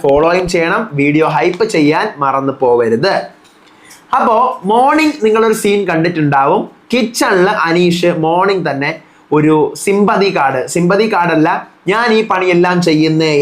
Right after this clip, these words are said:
എല്ലാം എൻ്റെ തലയിൽ ഒറ്റയ്ക്കെടുത്ത് തരുന്നേ, ഏ, ഇവർക്ക് ആഹാരം ഉണ്ടാക്കിയാൽ എടുത്ത് കഴുകാനും വയ്യ, പിടിക്കാനും വയ്യ, എല്ലാം എൻ്റെ തലയിലും ആക്കി തന്നു" എന്നുള്ള സാധനം പ്രേക്ഷകരിലേക്ക് "എൻ്റെ കൈയും മുറിഞ്ഞിട്ട് ഞാൻ ഈ പണിയെല്ലാം എടുക്കുന്നു" എന്നൊരു സാധനം ഫീഡ് ചെയ്ത് കൊടുക്കാനായിട്ട് അനീഷ് ഒരു ഗെയിം ഇറക്കുന്നുണ്ട്.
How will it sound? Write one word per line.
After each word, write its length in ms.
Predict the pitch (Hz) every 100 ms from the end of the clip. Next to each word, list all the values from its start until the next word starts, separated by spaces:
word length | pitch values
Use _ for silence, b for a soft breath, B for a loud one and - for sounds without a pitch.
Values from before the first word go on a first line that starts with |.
| 151
എല്ലാം 360 | 180 214 220 180
എൻ്റെ 160 | 165 180
തലയിൽ 280 | 160 156 160
ഒറ്റയ്ക്കെടുത്ത് 580 | 147 147 165 147 143 143
തരുന്നേ, 440 | 139 139 147 151 127 B B B
ഏ, 60 | 160 170
ഇവർക്ക് 220 | 165 180
ആഹാരം 400 | 160 156 180 202 190
ഉണ്ടാക്കിയാൽ 440 | 170 165 170 160
എടുത്ത് 240 | 151 147 160
കഴുകാനും 420 | 143 139 156 180 190
വയ്യ, 340 | 160 156 147
പിടിക്കാനും 460 | 147 139 160 180 196
വയ്യ, 260 | 165 156 147 147 147
എല്ലാം 240 | 151 185
എൻ്റെ 160 | 175 165
തലയിലും 440 | 156 147 170 196
ആക്കി 160 | 156 160
തന്നു" 300 | 165 147 151 147 B -
എന്നുള്ള 360 | 262 285 269 247
സാധനം 520 | 254 208 180 165 185 185
പ്രേക്ഷകരിലേക്ക് 760 | 190 196 220 240 214 190 185
"എൻ്റെ 120 | 165 165
കൈയും 360 | 156 139 180 196
മുറിഞ്ഞിട്ട് 400 | 165 160 160 160
ഞാൻ 220 | 160 160
ഈ 60 | 160 160
പണിയെല്ലാം 400 | 147 165 156 160 151
എടുക്കുന്നു" 380 | 165 214 220 233 208
എന്നൊരു 220 | 247 247
സാധനം 320 | 247 180 202 214
ഫീഡ് 240 | 220 269
ചെയ്ത് 180 | 285 240 202
കൊടുക്കാനായിട്ട് 460 | 185 175 180 175
അനീഷ് 300 | 180 180 185
ഒരു 80 | 175 160
ഗെയിം 220 | 160 175 165
ഇറക്കുന്നുണ്ട്. 600 | 147 156 151 147 226